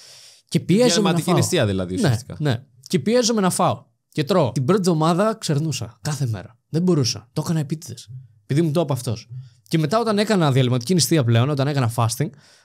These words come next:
Speaker 1: λέω, «Μου λύσει τα χέρια αυτό το πράγμα». Καταρχήν, είμαι πολύ πιο παραγωγικός.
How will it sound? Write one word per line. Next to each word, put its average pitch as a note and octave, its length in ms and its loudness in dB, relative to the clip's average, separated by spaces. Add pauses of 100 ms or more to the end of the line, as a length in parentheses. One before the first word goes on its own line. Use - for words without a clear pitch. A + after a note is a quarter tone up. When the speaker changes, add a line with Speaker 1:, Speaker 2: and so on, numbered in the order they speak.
(200)
Speaker 1:
λέω, E3+ 180 -2
«Μου F3 140 2
λύσει G3 140 0
τα F3 80 2
χέρια F3 220 0
αυτό A#2 120 -2
το A2+ 60 -2
πράγμα». G#2+ 180 -2
Καταρχήν, D3+ 320 -2
είμαι G#3+ 100 0
πολύ F#3 160 2
πιο G3 140 -2
παραγωγικός. D#3 580 -2